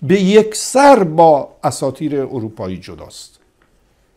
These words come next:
یک، اص-، اصلاً به هیچ عنوان نمیشه به هم نزدیکشون کرد. در جاهایی که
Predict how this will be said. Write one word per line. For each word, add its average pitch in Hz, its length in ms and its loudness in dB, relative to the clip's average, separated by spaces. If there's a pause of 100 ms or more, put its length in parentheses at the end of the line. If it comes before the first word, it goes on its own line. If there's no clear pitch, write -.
(380)
یک، 254 280 -2
اص-، 214 240 -6
اصلاً 240 240 -4
به 226 160 -4
هیچ 254 380 0
عنوان 247 320 0
نمیشه 202 360 -4
به 139 200 -8
هم 131 320 -8
نزدیکشون 123 560 -8
کرد. - 440 -20 (1700)
در 202 220 4
جاهایی 220 720 0
که 180 240 -4